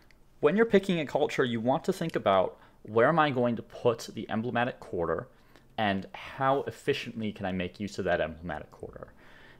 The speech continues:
And for instance, the Egyptians are a culture that has this Egyptian pyramid, and it gets extra industry when it's surrounded by makers' quarters. So if I can put it here, and then I can put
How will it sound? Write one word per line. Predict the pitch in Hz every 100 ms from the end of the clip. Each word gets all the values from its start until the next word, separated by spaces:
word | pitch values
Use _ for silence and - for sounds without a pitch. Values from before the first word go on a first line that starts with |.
| - -
And | 107 104
for | 104 165
instance, | 180 165 139 -
the | 117
Egyptians | 101 147 175 - - 131 - - - - - - -
are | 95 90 90
a |
culture | - - - - 98 127 -
that | - -
has | 80 76 80 85 - - -
this | 90 95
Egyptian | 82 - - 92
pyramid, | - 147 165 - - - _ _ _
and | 110 120
it | 135 -
gets | 165 160 -
extra | 104 - - 110 -
industry | 113 110 - - 87 82 -
when | 101 90
it's | -
surrounded | - 90 95 98 101 85 80 - _ -
by | 90
makers' | 90 - 82
quarters. | - 85 - - - - - - - - - - _ _ _
So | - 131
if | 110 175
I |
can | 175 214
put | - 135 - - - -
it | - -
here, | - 117 - - 185 - - - - -
and | 107
then |
I | 107
can | 104 110
put | 98 - 117 - -